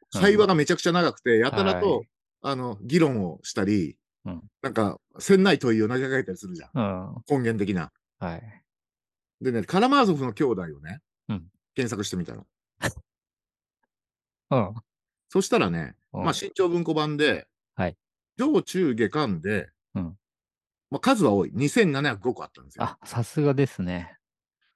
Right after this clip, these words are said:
Speaker 2: でもね、密度ではね、哲学探求の方がずっと多いわけ。
Speaker 1: ああ、ページ単位あたりのね。
Speaker 2: うん。
Speaker 1: うん。
Speaker 2: これは結構、あの、ウィトゲンシュタインの愛読者なら、「ああ、まあ、さもありなん」っ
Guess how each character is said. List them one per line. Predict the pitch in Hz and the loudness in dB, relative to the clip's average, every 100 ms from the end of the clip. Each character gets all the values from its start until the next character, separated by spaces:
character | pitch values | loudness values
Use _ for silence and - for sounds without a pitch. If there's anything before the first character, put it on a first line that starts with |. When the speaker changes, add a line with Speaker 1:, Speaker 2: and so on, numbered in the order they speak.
| - | 0
Speaker 2:
で | 185 | 2
も | 135 | 2
ね、 | 101 85 - | 0 -2 2
密 | 170 285 240 | 4 4 6
度 | 175 | 6
で | 120 | 4
は | 90 | 0
ね、 | 87 82 | -4 -4
哲 | 151 165 | -2 0
学 | 202 | 0
探 | 214 180 | 0 -2
求 | 120 | -4
の | |
方 | 98 | -8
が | |
ず | 95 | -8
っ | |
と | - | 2
多 | 117 | 4
い | |
わ | 95 | 4
け。 | - - _ _ _ _ - | 0 -16 _ _ _ _ 0
Speaker 1:
あ | 156 127 117 | 4 4 4
あ、 | |
ペ | - 151 | 4 2
ー | |
ジ | 139 - - | 2 -6 -6
単 | 147 139 131 | 0 4 4
位 | |
あ | 127 | 2
た | 98 | 0
り | 92 | -4
の | 90 | -6
ね。 | 113 160 98 - | -4 -4 -6 -12
Speaker 2:
う | 92 | -10
ん。 | 82 | -10
Speaker 1:
う | |
ん。 | 101 107 _ _ _ _ _ _ _ _ | -12 -20 _ _ _ _ _ _ _ _
Speaker 2:
こ | 226 | 0
れ | 269 | 2
は | 269 | 2
結 | 285 269 _ | 0 -2 _
構、 | 143 135 127 | 2 4 4
あ | 135 | 2
の、 | 127 | -2
ウ | |
ィ | 160 | -2
ト | 240 | -2
ゲ | |
ン | 262 | -2
シ | |
ュ | - | 0
タ | 254 | 0
イ | |
ン | |
の | 143 | 2
愛 | 196 | 0
読 | 233 - | -4 -8
者 | 151 | -6
な | 131 | 0
ら、 | 131 90 - | 0 -2 -6
「あ | 143 151 | -4 -4
あ、 | |
ま | 120 113 | -2 -4
あ、 | |
さ | 147 147 | -4 -4
も | 120 | -2
あ | 104 | -2
り | |
な | 117 | -4
ん」 | |
っ | 107 | -6